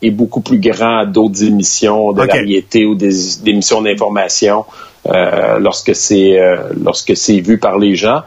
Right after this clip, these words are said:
Speaker 2: Mhm.
Speaker 1: Je pense qu'il y a des émissions qui frappent, là. Si vous passez à Arcan,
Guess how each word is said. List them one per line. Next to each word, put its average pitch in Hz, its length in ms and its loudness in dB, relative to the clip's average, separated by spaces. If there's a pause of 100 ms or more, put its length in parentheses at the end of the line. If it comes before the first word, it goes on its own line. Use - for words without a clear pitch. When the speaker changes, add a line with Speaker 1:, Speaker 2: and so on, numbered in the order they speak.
(100)
Speaker 2:
Mhm. 120 260 0 (140)
Speaker 1:
Je - 100 -4
pense 139 260 0
qu'il 139 120 2
y - 20 0
a 113 40 0
des 120 180 2
émissions 123 380 0
qui - 120 -14
frappent, 110 420 -4
là. 95 180 -4
Si - 200 -6
vous 110 120 -6
passez 131 680 -2
à 104 200 2
Arcan, 120 500 -4